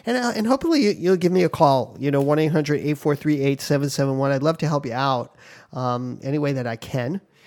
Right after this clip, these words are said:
Uh, you can also email me, Bruce at Hawaii dash aloha dot com.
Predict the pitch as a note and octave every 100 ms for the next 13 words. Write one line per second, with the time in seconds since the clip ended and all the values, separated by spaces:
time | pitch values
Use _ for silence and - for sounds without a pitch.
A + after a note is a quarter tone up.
0 | - - C#3+ B2+ B2+ C#3 C#3 D3+ - E3+
1 | G3+ C#3+ C#3 C#3+ D3+ E3 G#3+ - C3+ B2+
2 | C3 A#2 A#2 A#2 A#2 A#2 B2+ A#2+ B2+ B2+
3 | - C3 -